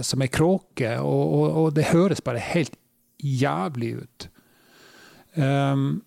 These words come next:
det betyr jo ikke det at vedkommende som, som står og, og, og framfører det her, ikke mener at han eller hun er lidenskapelig opptatt av å synge eller spille,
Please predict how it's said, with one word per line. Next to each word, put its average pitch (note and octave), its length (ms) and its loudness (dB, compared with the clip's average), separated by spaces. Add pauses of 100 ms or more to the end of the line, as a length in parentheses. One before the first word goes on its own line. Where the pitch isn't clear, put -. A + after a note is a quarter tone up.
(580)
det F3+ 240 2
betyr G3+ 380 2
jo - 20 2
ikke D#3+ 400 2
det D3 200 2 (520)
at D3+ 220 -2
vedkommende C3 760 0 (880)
som, C3+ 460 0 (340)
som C#3 160 -4
står C3+ 480 0
og, C3+ 160 0
og, C3+ 300 0 (160)
og - 100 -2
framfører B2 560 -2
det G#2+ 80 -4
her, B2 240 -6 (560)
ikke D#3+ 240 2
mener C3+ 640 2 (480)
at - 400 -4 (1300)
han D#3 160 0
eller B2 240 0
hun D3 240 2
er B2+ 80 0
lidenskapelig C#3 880 0
opptatt - 560 -4
av B2+ 240 -2
å - 40 -4
synge E3 340 2
eller A2 100 -6
spille, G3 460 2